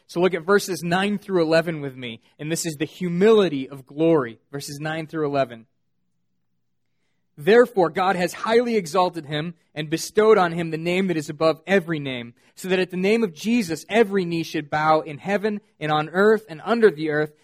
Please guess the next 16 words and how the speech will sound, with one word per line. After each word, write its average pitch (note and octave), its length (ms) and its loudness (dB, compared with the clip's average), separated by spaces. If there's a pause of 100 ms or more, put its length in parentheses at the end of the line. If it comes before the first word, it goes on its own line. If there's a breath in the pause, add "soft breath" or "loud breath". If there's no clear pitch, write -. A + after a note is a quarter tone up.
and D#3+ 140 -8
every G#3 360 2
tongue D3+ 260 -8
confess D3 540 -6 (200)
that D#3 120 -4
Jesus F#3 440 -2
Christ C#3+ 440 -8
is C#3+ 140 -12
Lord D3+ 360 0
to D#3 100 -8
the C#3+ 100 -6
glory E3+ 600 2 (200)
of C3+ 200 -12
God D#3+ 300 -2
the C#3 80 -16
Father." C3 600 -4